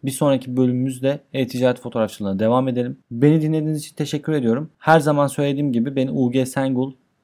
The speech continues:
ve Sipsakbot Instagram adreslerimden takip edebilirsiniz. Eğer herhangi bir soru, görüş, öneriniz varsa sipsakpot at gmail nokta com'a mail atabilirsiniz. Şimdilik bu kadar diyelim. Bir sonraki bölümde görüşmek üzere.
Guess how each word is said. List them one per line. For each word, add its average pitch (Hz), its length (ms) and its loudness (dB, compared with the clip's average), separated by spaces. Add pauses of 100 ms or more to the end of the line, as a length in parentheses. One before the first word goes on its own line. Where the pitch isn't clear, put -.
(120)
ve 123 200 -2
Sipsakbot - 720 -6 (240)
Instagram 123 480 0
adreslerimden 127 640 -2
takip 131 320 -2
edebilirsiniz. 117 680 -4 (720)
Eğer 139 380 6 (140)
herhangi 143 500 0
bir 135 60 -4
soru, 127 560 -2
görüş, 120 500 -2 (180)
öneriniz 120 460 0
varsa 131 520 2
sipsakpot - 720 -4
at 135 200 -4
gmail 131 300 2
nokta 117 280 0
com'a 95 360 -4 (420)
mail 131 240 2
atabilirsiniz. 135 840 -4
Şimdilik 139 540 -2
bu - 40 -20
kadar 117 320 2
diyelim. 117 320 -2 (120)
Bir 117 60 -6
sonraki 110 560 -4 (240)
bölümde 101 420 0
görüşmek 113 480 -4
üzere. 127 380 -2